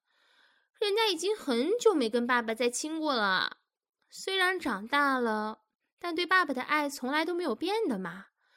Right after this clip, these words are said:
而且老爸，只是亲一下嘴角啦，根本没什么的，对吧？<laughs> 好了，爸爸，只是一家人玩游戏而已。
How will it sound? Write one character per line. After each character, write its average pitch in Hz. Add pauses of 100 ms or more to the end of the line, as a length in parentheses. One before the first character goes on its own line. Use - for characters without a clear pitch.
(960)
而 220
且 233
老 202
爸， 202 (240)
只 -
是 339
亲 381
一 370
下 359
嘴 294
角 226
啦， 180 (140)
根 -
本 466
没 220
什 220
么 208
的， 208
对 208
吧？ 165 (200)
<laughs> -
好 202
了， 208
爸 294
爸， 190 (400)
只 254
是 330
一 320
家 320
人 302
玩 277
游 311
戏 -
而 254
已。 202